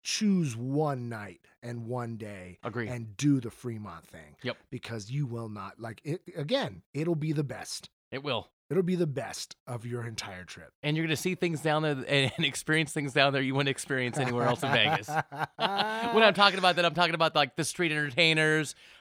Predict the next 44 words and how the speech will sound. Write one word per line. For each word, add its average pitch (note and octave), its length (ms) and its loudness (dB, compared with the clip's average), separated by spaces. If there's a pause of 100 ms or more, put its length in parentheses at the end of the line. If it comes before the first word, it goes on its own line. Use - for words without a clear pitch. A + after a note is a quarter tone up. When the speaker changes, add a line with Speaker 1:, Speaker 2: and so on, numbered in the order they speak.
Speaker 2:
uh, B2 400 4
the B2 100 -4
people C3 300 -12
walking A#2 300 -6
around, E3+ 800 6 (340)
I F#3+ 80 8
don't G#3+ 100 8
wanna G3 200 6
ruin F#3 260 2
it F3+ 100 4
or D#3+ 80 4
spoil F3+ 400 6
it, F3+ 160 2
but D3 160 4
just E3+ 320 -4
keep B3 220 -6
your D3 100 -2
eyes A2+ 280 2
open. A2+ 280 0
You C3 80 2
won't A#2 160 0
miss G#2+ 200 -4
it. F#2 160 -6 (100)
Speaker 1:
So F#3+ 300 4
the E3+ 160 4
last G3+ 440 2
thing G#3+ 220 -2
that F#3+ 100 4
I F3 60 4
wanna E3 180 2
talk E3+ 320 2
Speaker 2:
<laughs> - 0 -
Speaker 1:
about C#3+ 320 2
real F3+ 240 4
quickly, C#3+ 640 -2
and C#3+ 200 -4
this F3 200 -4
is F3 160 -4
in D#3 100 -2
regard B2+ 460 -2
to A#2+ 80 -6
food, A#2 520 -4
is A#2+ 300 -8
that B2 360 -6